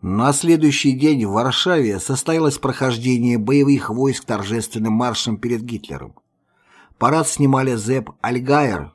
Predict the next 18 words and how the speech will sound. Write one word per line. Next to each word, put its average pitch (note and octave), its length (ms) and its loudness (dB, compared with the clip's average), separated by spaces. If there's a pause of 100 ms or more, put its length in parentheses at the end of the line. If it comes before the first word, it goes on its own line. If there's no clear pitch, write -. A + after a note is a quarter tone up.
и F#2+ 140 -8
братья G#2+ 380 -6
Ланчнер. G2 640 -6 (800)
Я C#3 180 2
стояла F#3 360 4
около D3+ 460 2
Альгайера C#3+ 640 0
и A#2+ 100 -2
видела, C3 380 0
как A2 260 -6
проходившие C#3+ 680 -2
мимо B2+ 280 2
шеренги C3+ 540 0
смотрели A2+ 520 -2
на A#2 180 -2
Гитлера, A#2 500 -6 (320)
словно A#2 520 0
загипнотизированные. A#2+ 1200 -4